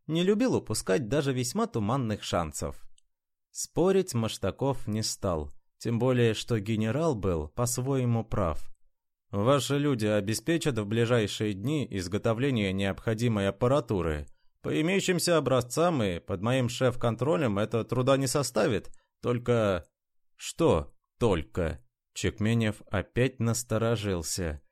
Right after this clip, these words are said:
Если сейчас профессор начнёт изобретать дополнительные сложности и объективные причины. «Нет-нет, ничего такого.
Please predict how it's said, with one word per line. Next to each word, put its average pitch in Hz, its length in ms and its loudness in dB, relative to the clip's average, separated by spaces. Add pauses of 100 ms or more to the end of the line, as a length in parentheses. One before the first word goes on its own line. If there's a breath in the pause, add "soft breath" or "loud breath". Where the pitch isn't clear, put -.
(140)
Если 135 540 0
сейчас 127 720 -2
профессор 95 760 -2
начнёт 101 500 -2
изобретать 110 720 0
дополнительные 120 880 0
сложности 107 720 -4
и 92 180 0
объективные 98 880 -2
причины. 101 800 -2 (360 soft breath)
«Нет-нет, 190 600 2
ничего 151 460 2
такого. 120 720 2